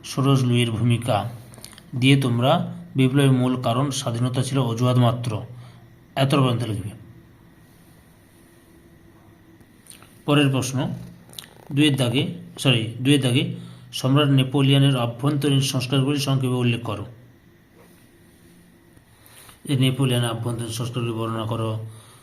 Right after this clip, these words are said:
ভূমিকা দেবে, এখান থেকে শুরু করবে। নেপোলিয়নের সন্ত্রাসের উদ্দেশ্য, শাসনতান্ত্রিক সংস্কার, অর্থনৈতিক সংস্কার, কোর নেপোলিয়ন আইন ও বিচার সংস্কার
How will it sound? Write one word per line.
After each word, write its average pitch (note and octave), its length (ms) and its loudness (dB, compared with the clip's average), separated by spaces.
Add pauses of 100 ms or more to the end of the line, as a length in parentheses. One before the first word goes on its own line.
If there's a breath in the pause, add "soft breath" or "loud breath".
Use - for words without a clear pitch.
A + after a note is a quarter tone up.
(160)
ভূমিকা B2 480 -2
দেবে, A#2 300 -4
এখান A2+ 200 -8
থেকে A2+ 140 -4
শুরু A#2+ 180 -4
করবে। A2 480 -4 (480 loud breath)
নেপোলিয়নের B2 500 0
সন্ত্রাসের A#2+ 520 -4
উদ্দেশ্য, A2+ 720 -4 (760 loud breath)
শাসনতান্ত্রিক B2+ 640 -4
সংস্কার, A2 760 -6
অর্থনৈতিক A#2+ 600 -4
সংস্কার, G#2+ 760 -4 (4000 loud breath)
কোর D3 180 0
নেপোলিয়ন C3 480 2
আইন B2 220 -2
ও B2 40 -2
বিচার A#2+ 280 -2
সংস্কার A2+ 580 -4